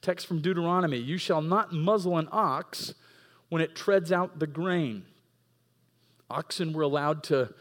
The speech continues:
to munch on the, the grain, some of the produce, while they trudged round and round to separate the grain from the chaff. Now, is it for oxen that God is most concerned? Is the, is the kind of the rhetorical question. Does he not,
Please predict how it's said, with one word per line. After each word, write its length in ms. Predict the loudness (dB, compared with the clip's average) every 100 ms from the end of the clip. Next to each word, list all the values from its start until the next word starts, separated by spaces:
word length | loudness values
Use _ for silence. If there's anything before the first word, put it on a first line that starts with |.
| -20 -20 -6
to 120 | -2
munch 400 | 2 2 0 -2 -2
on 280 | 0 2 2
the, 80 |
the 240 | 2 2 0
grain, 360 | 2 2 2
some 160 | 0 -2
of 60 | 0
the 80 |
produce, 580 | -2 2 4 4 0 0
while 140 | 0 4
they 140 | 2
trudged 460 | 4 6 6 4 -2
round 440 | 0 2 2 2
and 180 | 2 2
round 460 | 2 2 2 -2 -6 -12 -4
to 80 | -2
separate 500 | 2 2 4 4 4
the 80 | 0
grain 440 | 0 2 2 0
from 320 | 0 -2 0
the 100 | -2
chaff. 720 | -2 -2 -2 -2 -6 -14 -20 -20 _ _ _ _ _ _ _ _ _ -8
Now, 200 | -4 0
is 180 | 2 0
it 160 | -2
for 180 | -2 -2
oxen 420 | -2 -2 -2 -2
that 120 | 0 2
God 220 | 4 4
is 100 | 2
most 240 | 0 0
concerned? 580 | -2 -2 0 0 0 -4 -10 -10
Is 160 | -6
the, 140 | -2 -2
is 180 | -4 -2
the 180 | -2 -2 -8 -8
kind 120 | 0 2
of 60 |
the 60 | 2
rhetorical 440 | 4 4 6 4
question. 540 | 2 2 2 -2 -4 -8 _ _ _ _ _ _
Does 200 | 2 4
he 100 | 4
not, 380 | 2 2 0 -2